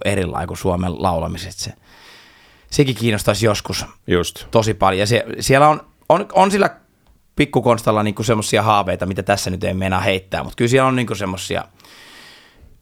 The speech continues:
Speaker 2: Joo, joo.
Speaker 1: iso-, isoja, isoja visioita. Mut tästä monilahjakkuudesta tulee, tulee just se mieleen, että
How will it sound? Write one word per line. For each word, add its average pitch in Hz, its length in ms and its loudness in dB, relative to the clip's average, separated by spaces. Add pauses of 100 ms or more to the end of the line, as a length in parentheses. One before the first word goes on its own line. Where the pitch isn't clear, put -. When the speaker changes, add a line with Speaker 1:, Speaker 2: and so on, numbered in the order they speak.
(600)
Speaker 2:
Joo, 139 240 4
joo. 98 180 0
Speaker 1:
iso-, 160 260 2
isoja, 147 440 4 (180)
isoja 143 340 4
visioita. 117 600 2
Mut 123 120 -4
tästä 156 180 -4
monilahjakkuudesta 131 880 0
tulee, 131 420 2
tulee 151 240 2
just 139 140 -2
se 160 80 0
mieleen, 135 300 2
että 113 140 -8